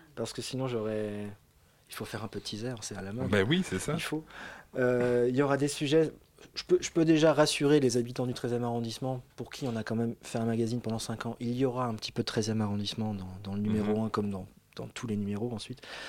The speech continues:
Speaker 1: Dans l'idée, c'est vraiment d'avoir... c'est comme, il f-, pour que la mayonnaise prenne, il faut un, un savant mélange de sujets un peu dans tous les quartiers, de sujets ultra locaux qui ne, qui ne concernent finalement qu'un seul quartier, mais aussi de sujets transversaux,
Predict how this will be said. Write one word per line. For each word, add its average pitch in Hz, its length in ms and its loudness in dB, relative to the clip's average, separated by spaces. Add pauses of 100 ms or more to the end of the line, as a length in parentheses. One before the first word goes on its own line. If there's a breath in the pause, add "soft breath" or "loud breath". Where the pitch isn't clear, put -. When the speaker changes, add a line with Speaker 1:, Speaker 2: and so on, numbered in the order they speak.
(140)
Speaker 1:
Dans 131 100 6
l'idée, 156 220 6
c'est 160 120 2
vraiment 143 220 10
d'avoir... 139 380 8
c'est - 240 -2
comme, 139 240 4
il 135 60 0
f-, - 420 -10
pour 147 100 4
que - 80 6
la 147 40 10
mayonnaise 147 340 8
prenne, 160 300 2
il 139 60 0
faut - 180 -2
un, 127 240 0
un 123 140 -4
savant 131 400 0
mélange 131 420 2 (520 loud breath)
de 127 140 -2
sujets 127 320 0
un 127 80 2
peu 135 140 -2
dans 120 120 -2
tous - 240 -12
les 131 100 0
quartiers, 123 480 -4
de 113 120 -6
sujets 120 360 -2
ultra 147 300 -2
locaux 147 260 0
qui - 180 -8
ne, 110 340 -2 (600)
qui 113 100 -8
ne 110 60 -4
concernent 120 360 -4
finalement 120 380 0
qu'un 120 140 -2
seul 113 200 -6
quartier, 127 320 0
mais 180 80 4
aussi 147 200 2
de 143 100 0
sujets 131 220 -2
transversaux, 131 600 0